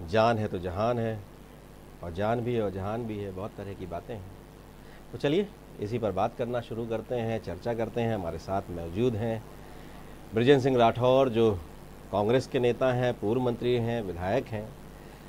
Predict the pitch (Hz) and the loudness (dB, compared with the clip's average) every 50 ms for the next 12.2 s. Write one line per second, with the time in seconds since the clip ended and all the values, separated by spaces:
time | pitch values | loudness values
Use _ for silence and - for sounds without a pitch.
0 | - - - - 131 143 147 175 160 151 151 151 147 151 143 - 151 143 147 143 | -18 -8 4 8 8 8 8 8 6 6 8 8 8 6 6 6 8 8 8 8
1 | - 123 113 113 120 139 143 139 131 127 131 139 135 135 135 139 139 - - - | 6 2 2 4 4 4 6 6 6 6 6 4 4 4 2 -2 -4 -8 -16 -18
2 | - - - - - - - - - - - - - - - - - - - - | -18 -18 -18 -18 -18 -18 -16 -16 -16 -16 -16 -16 -16 -18 -18 -16 -16 -16 -16 -16
3 | - - - - - - - - - - - - 120 110 123 143 - - 135 117 | -16 -16 -16 -16 -16 -16 -16 -16 -16 -16 -10 0 4 4 4 4 4 2 2 4
4 | 120 120 127 135 139 143 135 - 135 131 127 131 131 135 135 131 104 92 90 90 | 6 8 10 10 10 10 8 6 2 4 6 6 8 6 6 4 2 0 -4 -4
5 | 90 104 101 98 98 98 98 - 98 95 90 90 92 87 - 87 85 95 95 - | -4 0 0 0 0 0 -2 -2 0 -2 -2 -4 -8 -8 -8 -10 -8 -8 -8 -2
6 | - 120 113 110 110 110 110 113 113 107 - - - - - - - - - - | -2 0 0 0 0 0 0 0 -2 -4 -8 -14 -16 -16 -18 -18 -18 -18 -18 -18
7 | - - - - - - - 123 123 123 - - 139 127 127 127 - - - - | -18 -18 -18 -18 -14 -4 2 4 4 4 2 0 4 4 4 4 2 -2 -16 -16
8 | - - - - - - - - - - - - - 107 - 131 147 147 - 139 | -16 -16 -18 -18 -18 -16 -16 -16 -16 -16 -12 -6 -4 0 4 4 4 4 4 2
9 | 131 131 127 - - 135 139 151 135 127 127 120 120 123 117 113 113 117 113 107 | 2 2 0 2 4 4 4 4 4 4 6 6 6 6 6 6 4 4 4 4
10 | 110 104 101 90 80 - - - - - 98 104 120 131 127 - - 104 - 101 | 2 2 2 -2 -6 -10 -16 -16 -14 -8 0 4 4 4 4 2 -4 -4 -4 -2
11 | - 107 110 113 113 104 110 110 110 98 90 92 95 95 98 - 101 - - 101 | 0 2 4 4 4 2 0 -2 -2 -2 -2 -4 -4 -4 -4 -6 -6 -6 -6 -4
12 | 98 101 - - | -4 -4 -6 -8